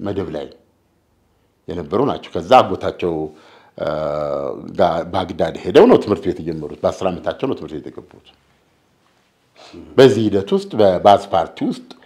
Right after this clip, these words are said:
በደህንነት በምን ውስጥ አልፈው በ-፣ በ-፣ በመንግስት ገልበጣ ሙከራ ውስጥ ሁሉ ተሳትፈው መጨረሻ ላይ ያው የስልጣኑ ለመያዝ ችሏል።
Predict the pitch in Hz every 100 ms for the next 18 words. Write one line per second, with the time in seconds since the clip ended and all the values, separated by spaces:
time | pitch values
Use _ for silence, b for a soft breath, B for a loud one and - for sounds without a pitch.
0 | b b b - 101 98 90 98 104 139
1 | 165 113 101 104 - - 82 - 180 233
2 | - 92 82 82 - b b b - 90
3 | 90 95 87 82 87 104 92 - - 92
4 | 95 104 120 104 101 - 101 92 - 101
5 | 98 95 101 101 180 277 B B B B
6 | 113 127 95 - 76 127 240 90 80 69
7 | - - - - - 101 87 - - 107
8 | - 87 85 117 156 - 69